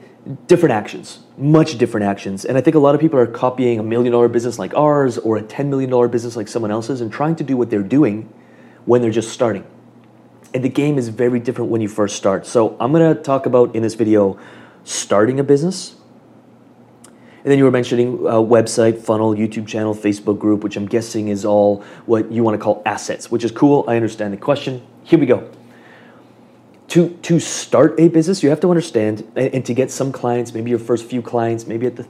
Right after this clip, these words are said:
two thousand or five thousand dollar price point, and you want two or three clients to just start maintaining a consistent income. Starting a business, you, you, you, you really just need a few fundamental things. You definitely don't need a website. You could have one. You don't need it.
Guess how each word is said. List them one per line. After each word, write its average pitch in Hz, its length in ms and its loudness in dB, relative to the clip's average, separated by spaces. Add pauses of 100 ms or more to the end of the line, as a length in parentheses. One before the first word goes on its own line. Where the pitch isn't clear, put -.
(140)
two 143 160 -4
thousand 127 400 -2
or 120 40 -4
five 123 280 -2
thousand 123 240 -4
dollar 123 140 0
price 123 280 -2
point, 120 300 0
and 113 80 -4
you 127 80 -6
want 127 180 -4
two 135 160 -6
or 135 80 -2
three 135 200 -6
clients 120 380 -6
to 113 60 -10
just 117 200 -8
start 123 260 0
maintaining 127 580 -4
a 117 60 -6
consistent 117 480 -8
income. 107 460 -6 (840)
Starting 151 560 2
a 165 60 4
business, 165 540 -2 (920)
you, 151 180 -4
you, 156 220 4
you, 151 220 0
you 143 120 2
really 165 300 6
just 160 160 -2
need 160 220 2
a 110 40 -8
few 143 160 -4
fundamental 120 480 0
things. 104 200 -4
You 107 40 -2
definitely 165 260 6
don't 147 120 4
need 135 100 2
a 113 40 6
website. 110 480 2
You 151 100 -2
could 117 140 0
have 175 280 -4
one. 110 180 -4
You 110 60 -4
don't 117 200 -2
need 117 180 0
it. 117 160 -8